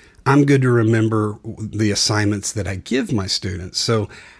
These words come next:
I had sent a particular arrangement that I had written home. I emailed it home for Mom to print out and for, um, the young lady to work on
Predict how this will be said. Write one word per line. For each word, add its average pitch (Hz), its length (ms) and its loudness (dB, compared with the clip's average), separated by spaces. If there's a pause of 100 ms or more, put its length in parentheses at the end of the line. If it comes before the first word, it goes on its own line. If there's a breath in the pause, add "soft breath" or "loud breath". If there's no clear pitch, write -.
I 127 120 2
had 156 300 0
sent 143 420 0
a 120 120 0
particular 135 840 -2
arrangement 110 680 0
that 104 220 -4
I 101 180 -2
had 101 260 -4
written 107 300 -4
home. 104 520 -4
I 95 140 -8
emailed 107 540 0
it 101 100 -10
home 101 420 -4 (560 soft breath)
for - 160 -6
Mom 104 400 -2
to 98 80 -4
print 104 340 -2
out 101 360 -4 (360 soft breath)
and 98 220 -6
for, 98 320 -6 (100)
um, 95 440 -10
the 104 100 -4
young 95 220 -2
lady 95 260 -4
to 98 80 -6
work 101 460 -2
on 92 280 -8